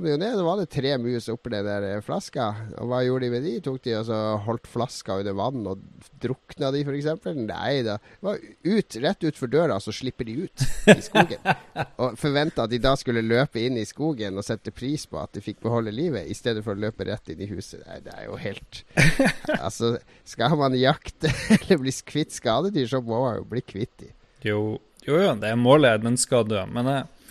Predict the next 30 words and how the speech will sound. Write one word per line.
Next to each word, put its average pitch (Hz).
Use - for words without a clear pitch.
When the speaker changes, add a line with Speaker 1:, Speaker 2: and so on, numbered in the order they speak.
Speaker 2:
jeg 151
er -
først -
bare 120
spent 131
på -
om 101
den 98
blir 104
tatt. -
Og -
så 117
er 113
jeg, 113
så -
har 123
jeg 120
ikke -
tort 135
å -
gå 104
og 104
sjekke -
i 117
sofaen 123
om 110
den 107
er 143
der, 101
eh, 98